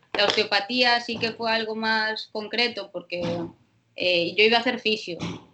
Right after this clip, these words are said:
pero tal y como la entiendo yo, la fisioterapia o como se entendía antes, ahora ya es bastante más global y muchos fisios ya hacen osteopatía, pero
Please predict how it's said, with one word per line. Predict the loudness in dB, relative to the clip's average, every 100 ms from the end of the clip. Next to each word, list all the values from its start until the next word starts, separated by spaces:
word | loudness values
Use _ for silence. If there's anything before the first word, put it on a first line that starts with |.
| _ _ _ _ _ -20 -20 2
pero | 4 4 2 -6 -16 _ _ _ -8 0
tal | 2
y | 2
como | -2 -2
la | 0
entiendo | -2 0 0 0 -2
yo, | 0 0 2
la | -2
fisioterapia | -4 -14 -4 0 0 2 0 0
o | -4
como | -8 -8
se | -10
entendía | -10 -10 -6 0 2 2
antes, | -2 -4
ahora | -2 0 0
ya | -2
es |
bastante | -2 -6 -6 -6
más | -8 -6
global | 2 4 6 4
y | -4
muchos | -10 -14 -6
fisios | -4 -4 -4
ya | -4
hacen | -4 -6
osteopatía, | -6 -8 -4 -4 0 4 4 2
pero | -4 -2 -4